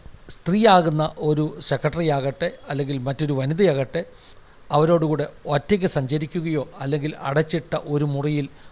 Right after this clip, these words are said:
ഒറ്റയ്ക്ക് സംസാരിക്കുകയോ ചെയ്യുകയില്ല എന്നുള്ളത് അദ്ദേഹത്തിൻ്റെ ഉറച്ച തീരുമാനമായിരുന്നു. അതായത്, ഒരു, മറ്റൊരു സ്ത്രീ, തൻ്റെ ഭാര്യയോ മക്കളോ അല്ലാത്ത, സഹോദരിയോ അല്ലാത്ത മറ്റൊരു സ്ത്രീയുമായി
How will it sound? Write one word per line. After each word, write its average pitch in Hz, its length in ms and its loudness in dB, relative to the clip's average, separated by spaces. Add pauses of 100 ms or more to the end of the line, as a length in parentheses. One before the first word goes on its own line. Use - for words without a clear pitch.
(160)
ഒറ്റയ്ക്ക് 147 560 -4 (100)
സംസാരിക്കുകയോ 143 1000 -4 (460)
ചെയ്യുകയില്ല 147 800 -2
എന്നുള്ളത് 135 400 -4
അദ്ദേഹത്തിൻ്റെ 135 460 -4
ഉറച്ച 147 320 -2
തീരുമാനമായിരുന്നു. 143 1040 -4 (280)
അതായത്, 208 420 6 (100)
ഒരു, 220 300 2 (200)
മറ്റൊരു 233 340 2
സ്ത്രീ, 156 280 -2 (240)
തൻ്റെ 170 320 0 (420)
ഭാര്യയോ 185 560 6
മക്കളോ 185 560 2 (100)
അല്ലാത്ത, 175 500 2 (380)
സഹോദരിയോ 190 600 2
അല്ലാത്ത 160 520 0 (140)
മറ്റൊരു 160 460 4
സ്ത്രീയുമായി 156 520 0